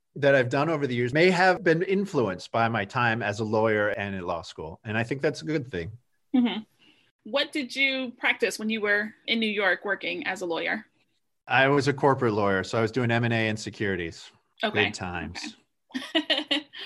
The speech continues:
Speaker 2: Would you recommend law school to other people if there were any law students that were listening and were curious about it?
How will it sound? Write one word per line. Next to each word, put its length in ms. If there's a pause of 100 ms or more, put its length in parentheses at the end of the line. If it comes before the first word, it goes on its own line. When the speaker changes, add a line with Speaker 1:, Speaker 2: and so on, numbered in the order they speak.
(760)
Speaker 2:
Would 260
you 140
recommend 400
law 160
school 280
to 140
other 160
people 480
if 180
there 180
were 80
any 180
law 160
students 360
that 120
were 100
listening 400
and 80
were 80
curious 400
about 180
it? 140